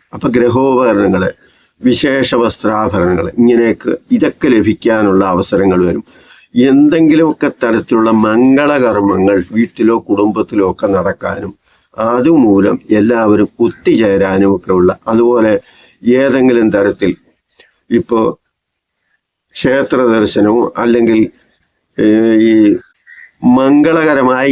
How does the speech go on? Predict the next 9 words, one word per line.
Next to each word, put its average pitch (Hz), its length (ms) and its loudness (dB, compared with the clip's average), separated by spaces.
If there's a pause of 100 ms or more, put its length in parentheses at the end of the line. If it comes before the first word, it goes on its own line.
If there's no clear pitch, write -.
യാത്രകൾ, 120 680 -2 (560)
അപ്പൊ 160 160 -4
അങ്ങനെയൊക്കെയുള്ള 156 840 2 (440)
കാര്യങ്ങളും 117 640 0 (220)
ഇതിനൊക്കെ 110 400 0 (120)
സൂചിപ്പിക്കുന്നുണ്ട്. 135 920 0 (180)
തീർത്ഥയാത്രയിലൊക്കെ 131 1160 0
പങ്കെടുക്കാനുള്ള 101 840 0
അവസരമൊക്കെ 95 680 -2